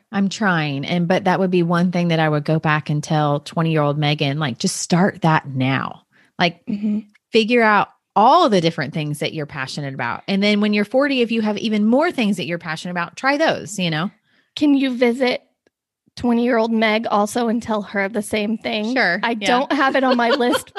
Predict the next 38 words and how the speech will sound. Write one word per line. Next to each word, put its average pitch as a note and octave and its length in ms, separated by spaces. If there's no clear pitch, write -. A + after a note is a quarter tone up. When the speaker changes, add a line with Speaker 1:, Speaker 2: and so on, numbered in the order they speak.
Speaker 1:
<laughs> - 180
Speaker 2:
I D4+ 80
don't D4+ 300
have D#4 180
it D4+ 100
on C#4+ 100
my C4+ 160
list, C#4 320
but C4+ 80
I B3 120
want B3+ 280
it D4 140
to B3+ 80
be A#3+ 120
on G#3+ 100
my G#3 120
list. G#3+ 360
Speaker 1:
Yeah, D#3 260
for - 40
Speaker 2:
That's C4 300
Speaker 1:
sure. C#4 120
Speaker 2:
so, C4 360
I A3 100
mean, A3 420
that's A#3+ 220
so A#3+ 540
important G#3 560
to - 100
me. F#3 300
And A3 280
you're A3 160
right. G#3+ 280
I G#3 100
think G#3 300
for G#3+ 160
me G#3+ 220
too, A3 320
I've G3 180